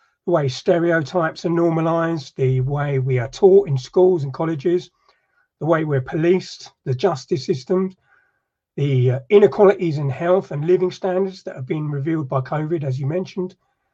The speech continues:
And people are really looking seriously for answers to those, to those questions. Now, some of these questions are very long-standing issues for anti-racists,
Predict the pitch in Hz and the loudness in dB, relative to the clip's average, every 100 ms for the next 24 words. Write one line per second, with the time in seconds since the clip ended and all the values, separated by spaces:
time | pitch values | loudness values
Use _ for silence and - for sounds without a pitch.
0 | _ - 170 170 220 - 202 185 214 175 | _ -4 0 0 -2 2 2 2 2 4
1 | 190 208 - 170 151 - 233 190 127 139 | 4 0 0 -2 -2 -2 0 0 0 -4
2 | 131 - 180 175 - 127 - 139 117 123 | -4 0 0 0 -4 -6 -4 -2 -2 -4
3 | - _ _ - 170 131 127 165 - 127 | -8 _ _ -4 0 0 0 -6 -6 -10
4 | 104 101 _ _ _ _ _ - 185 269 | -10 -14 _ _ _ _ _ -2 2 6
5 | 262 214 - 208 - 170 190 185 160 131 | 6 4 0 -2 0 2 4 4 2 -2
6 | _ _ _ _ _ - 175 170 196 185 | _ _ _ _ _ 2 2 4 4 4
7 | 185 135 202 196 208 185 160 135 151 131 | 2 0 0 4 4 2 0 -4 -6 -8
8 | - 135 127 - 127 110 101 117 104 - | -4 -4 -4 -4 -6 -6 -10 -14 -14 -16